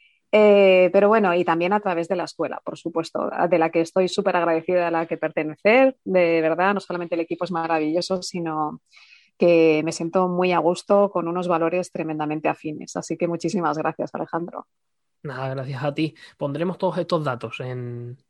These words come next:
Speaker 2: si lo tenemos, que los pediré en la descripción, ¿vale? Para que la gente no se pierda, si quiere saber más de
Speaker 1: Fenomenal.
Speaker 2: y para que sepa dónde contactarte.
Speaker 1: Muy
Speaker 2: Y
Speaker 1: bien.
Speaker 2: nada, que, que nada, que eso, que muchas gracias otra vez por sacar un ratito, que para mí siempre es un placer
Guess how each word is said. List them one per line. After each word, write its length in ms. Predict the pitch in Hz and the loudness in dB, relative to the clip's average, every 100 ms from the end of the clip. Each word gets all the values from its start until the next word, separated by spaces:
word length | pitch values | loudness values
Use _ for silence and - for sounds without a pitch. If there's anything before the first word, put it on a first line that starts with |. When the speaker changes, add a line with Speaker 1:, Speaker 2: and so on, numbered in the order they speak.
| _ _ - | _ _ -10
Speaker 2:
si 140 | 147 | -4
lo 120 | 135 | -4
tenemos, 380 | 131 139 113 - | -4 -6 -8 -10
que 100 | 139 | -8
los 120 | 131 | -8
pediré 420 | - 139 139 139 _ _ _ - | -6 -6 -6 -6 _ _ _ -12
en 140 | 131 | -8
la 80 | 131 | -6
descripción, 560 | 127 139 123 160 226 220 | -6 -10 -6 -4 -4 -6
¿vale? 180 | 220 | -8
Para 240 | 247 135 131 | -6 -8 -6
que 380 | 135 131 127 127 | -8 -6 -8 -10
la 80 | |
gente 240 | 123 151 143 | -12 -10 -10
no 100 | 139 | -8
se 160 | 143 | -8
pierda, 380 | 135 160 190 208 - | -4 -2 -2 -8 -12
si 160 | 151 | -6
quiere 180 | 151 151 | -4 -4
saber 220 | - 143 | -6 -4
más 140 | 143 143 | -2 -2
de 80 | 156 | -2
Speaker 1:
Fenomenal. 440 | 151 151 156 - - _ 156 | -2 0 -2 -2 -10 _ -20
Speaker 2:
y 80 | 143 | -12
para 200 | 156 139 | -10 -8
que 80 | 131 | -8
sepa 220 | 147 135 | -8 -6
dónde 280 | 127 127 131 | -8 -8 -10
contactarte. 580 | 135 123 165 175 247 - _ - - - - _ | -10 -10 -8 -8 -10 -16 _ -20 -20 -20 -20 _
Speaker 1:
Muy 200 | 208 196 165 | -2 0 2
Speaker 2:
Y 40 | |
Speaker 1:
bien. 120 | 170 | 2
Speaker 2:
nada, 260 | 160 135 - - | 2 0 -4 -8
que, 680 | 160 151 147 143 143 139 135 | -4 -2 -2 -2 -2 -4 -6
que 60 | 147 | -4
nada, 160 | 147 139 | -2 -2
que 60 | |
eso, 140 | 135 131 | -6 -12
que 220 | 131 131 139 | -14 -14 -12
muchas 340 | 156 156 170 | -6 -2 -2
gracias 180 | 160 156 | -4 -4
otra 140 | 156 | -4
vez 80 | 151 | -4
por 100 | 156 | -4
sacar 180 | 165 160 | -6 -6
un 80 | 156 | -4
ratito, 420 | 139 151 165 208 | -4 -4 0 0
que 80 | 165 | 0
para 160 | 139 | -4
mí 120 | 139 139 | -6 -10
siempre 580 | 185 - - 180 165 | -12 -10 -4 -4 -2
es 60 | 165 | -4
un 180 | 165 - | -6 -10
placer 480 | 151 143 160 156 | -10 -6 -4 -4